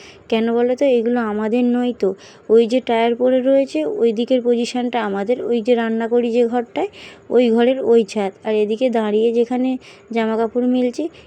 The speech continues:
এটা লোকের ছাদ। মানে এমন সব ফ্রন্টগুলো সরু সরু, আর গাছপালা রয়েছে যে ছাদে, ওই ছাদটা হচ্ছে আমাদের ঘরের ছাদ।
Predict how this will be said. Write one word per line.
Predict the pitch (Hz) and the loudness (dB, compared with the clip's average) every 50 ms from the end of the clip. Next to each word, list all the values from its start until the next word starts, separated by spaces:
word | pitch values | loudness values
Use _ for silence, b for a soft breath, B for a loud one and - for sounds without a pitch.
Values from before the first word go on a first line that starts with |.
| B B | B B
এটা | 247 240 - 247 240 | -4 -2 0 2 2
লোকের | 240 226 220 202 - 214 208 196 196 - | 4 4 4 4 4 0 0 0 -2 -6
ছাদ। | - 180 170 175 B B B B B B B | -8 -8 -10 -10 B B B B B B B
মানে | - 233 247 226 - | -4 -4 -2 -2 -2
এমন | 226 214 214 220 226 240 | -4 -2 -2 -2 -2 -2
সব | 233 - 262 254 233 | -4 -2 -4 -4 -4
ফ্রন্টগুলো | - - - 226 220 226 226 226 233 - 247 247 262 | -6 -10 -8 -6 -4 -4 -4 -6 -6 -2 0 2 2
সরু | 247 - - 240 226 226 233 | 0 0 0 2 2 2 2
সরু, | 233 - 277 277 262 247 233 240 B B B B B B B B | 0 0 0 2 2 2 0 -2 B B B B B B B B
আর | 202 208 208 | -4 -4 -2
গাছপালা | 190 208 202 202 196 - - 240 247 247 247 | 0 0 -2 -2 -4 -4 -2 0 2 2 2
রয়েছে | 240 247 254 247 247 233 - 262 233 | 4 4 4 4 4 2 0 -2 0
যে | 262 262 | 0 -2
ছাদে, | 233 - 262 262 247 269 311 370 B B B B B B | -2 -2 -4 -4 -2 -4 -6 -6 B B B B B B
ওই | - 233 240 | 2 2 2
ছাদটা | 226 - 233 226 226 - 247 | 2 0 -2 -4 -2 -2 -2
হচ্ছে | 247 247 240 - 269 - - - | -2 -2 -2 -4 -8 -8 -6 -8
আমাদের | 214 214 214 214 208 226 214 | -6 -4 -4 0 0 0 0
ঘরের | 208 196 208 196 196 190 190 - | 2 0 0 0 0 0 -2 -6
ছাদ। | - 196 185 185 | -8 -8 -6 -6